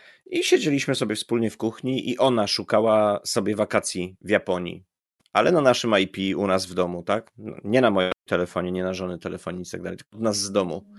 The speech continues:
I na-, nawet nie, właściwie nie, ona nie korzystała z naszego internetu, ze swojego telefonu komórkowego korzystała.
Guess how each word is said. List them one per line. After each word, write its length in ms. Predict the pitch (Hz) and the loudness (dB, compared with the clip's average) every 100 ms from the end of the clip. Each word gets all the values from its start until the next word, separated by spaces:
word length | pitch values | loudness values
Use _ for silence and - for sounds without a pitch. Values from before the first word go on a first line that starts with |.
| - - - | -20 -12 2
I 80 | |
na-, 120 | 139 - | 2 4
nawet 280 | 151 170 170 | 4 4 4
nie, 160 | 123 | 4
właściwie 300 | 95 - 170 | 4 2 2
nie, 120 | 143 | 4
ona 120 | 110 120 | 4 2
nie 80 | |
korzystała 320 | 143 151 - 101 | 0 0 2 2
z 40 | |
naszego 260 | 95 - 90 | 0 -4 -4
internetu, 440 | 87 87 87 90 | -2 -6 -6 -6
ze 100 | 101 | -4
swojego 460 | - 117 120 143 147 | 0 4 4 4 2
telefonu 400 | 127 123 107 98 | 0 0 -2 -4
komórkowego 680 | 95 92 87 98 87 90 | -6 -6 -8 -8 -8 -10
korzystała. 560 | - 101 - 90 82 92 | -10 -10 -6 -6 -6 -10